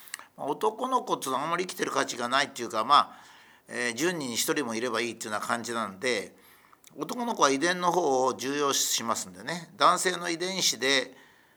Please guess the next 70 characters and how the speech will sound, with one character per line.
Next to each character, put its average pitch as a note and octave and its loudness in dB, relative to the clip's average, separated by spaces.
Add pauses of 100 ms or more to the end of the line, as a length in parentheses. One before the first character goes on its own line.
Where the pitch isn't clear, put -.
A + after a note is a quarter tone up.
(320)
そ - -14
の G2+ -12
虐 A#2+ 0
殺 B2+ 0
を A2+ 0
見 C3 -4
る A2 -8
ん F#2 -16
で G2 -18
す - -12
ね。 D#3 -2 (540)
だ C#3 -12
か C3+ -2
ら C3 0
そ F#3+ -2
う F3 0
す - -2
る - -10
と、 F#3+ 4
他 F#3 2
の F#3+ 0
国 F#3 -6
は E3 4
時 D3+ -2
々 E3 -6
大 C#3 4
虐 F#3 -2
殺 B2+ -6
が A#2 -4
あ A2+ 0
り A#2 -8
ま A#2 -6
し - -6
て、 A2 -4 (520)
そ - -8
こ E3+ 0
で E3+ 0
男 E3 4
性 F3+ 0
の F3 -4
遺 D#3 -4
伝 F3 -2
子 D3+ 2
が A2 -4
途 B2 -8
絶 E3 2
え F3+ 4
る B2 -2
ん F#2 -10
で E2+ -14
す - -10
け F#2+ -14
れ F2 -12
ど A2+ -6
も、 A2 -6 (360)
ま B2 -6
あ、 C3 -6
日 D#3+ -2
本 G#3 2
は、 G2+ 4
あ、 - -4
三 C3 -8
つ - -4
と G#3+ 2
も G3 -4
残 G3 0
っ G3+ -4
て C3 0
る F#2+ -6
っ - -12